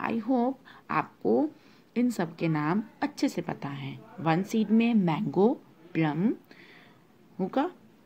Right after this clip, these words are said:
many में papaya, watermelon। आपको याद ये रखना है कि वन seed वाले fruits कौन से होते हैं,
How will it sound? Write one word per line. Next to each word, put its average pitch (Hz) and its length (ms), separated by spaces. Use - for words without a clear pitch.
many 160 320
में 311 280
papaya, 165 580
watermelon। 156 580
आपको 247 800
याद 165 360
ये 226 160
रखना 170 280
है 151 360
कि 233 200
वन 208 280
seed 196 260
वाले 147 280
fruits 185 380
कौन 139 280
से - 140
होते 175 300
हैं, 277 240